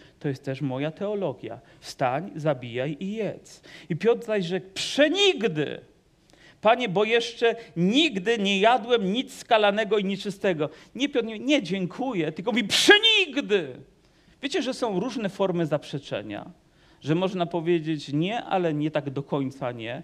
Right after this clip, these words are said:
Można powiedzieć tak nie po środku i można powiedzieć przenigdy. Wczoraj wracaliśmy z wycieczki, byliśmy w pewnych ogrodach niedaleko nas tutaj pięknych. No i wracając wpadłem na pomysł, a może jeszcze do Krakowa skoczymy.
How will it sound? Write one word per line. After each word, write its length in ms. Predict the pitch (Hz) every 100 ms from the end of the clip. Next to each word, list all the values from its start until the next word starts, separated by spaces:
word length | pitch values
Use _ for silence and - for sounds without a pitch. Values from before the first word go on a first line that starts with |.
| - -
Można 300 | - 202 202
powiedzieć 340 | 190 196 190 185
tak 220 | 160 143
nie 140 | 180
po 140 | 185 180
środku 540 | - 165 160 - 175
i 120 | 180
można 280 | 185 190 190
powiedzieć 340 | 190 196 202
przenigdy. 1080 | - - 320 392 427 381 196 180 135 117 - - _ _ _ _ _ _ _
Wczoraj 300 | - 277 220
wracaliśmy 600 | 190 185 190 196 180 151
z 80 |
wycieczki, 600 | 139 143 180 147 - 147
byliśmy 520 | 131 131 131 - 131 123
w 60 |
pewnych 360 | - 127 127 127
ogrodach 480 | 127 156 151 139 135
niedaleko 440 | 131 127 131 139
nas 200 | 131 131
tutaj 200 | 131 127
pięknych. 540 | - 143 139 - 123 - - - - _
No 160 | 185 240
i 100 | 202
wracając 680 | 165 160 190 185 185 165 - -
wpadłem 600 | - - 170 170 165 147
na 100 | 143
pomysł, 360 | 139 160 156 143
a 60 | 220
może 180 | 254
jeszcze 200 | 240 -
do 120 | 190 202
Krakowa 500 | 202 185 208 151 127
skoczymy. 680 | - 143 - 156 123 104